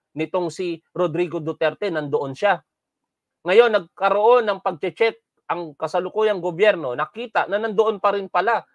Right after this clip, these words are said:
ang asawa mo. Kaya, although siya ay, ah, overdue na, hindi ko makuha yung eksaktong termino eh, hindi ko maalala sa isipan ko eh,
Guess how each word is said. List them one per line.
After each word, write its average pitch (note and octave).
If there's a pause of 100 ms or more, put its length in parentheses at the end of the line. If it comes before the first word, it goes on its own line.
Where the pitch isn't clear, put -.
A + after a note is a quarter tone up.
(200)
ang F3
asawa F3+
mo. D4 (720)
Kaya, A#3+ (640)
although A#3 (480)
siya A#3+
ay, G#3
ah, F#3
overdue G3+
na, F#3 (100)
hindi C#3+
ko G#3+
makuha G#3
yung F#3
eksaktong F#3
termino E3+
eh, G#2+
hindi D3
ko E3+
maalala D#3+
sa -
isipan C3
ko B2+
eh, F#2+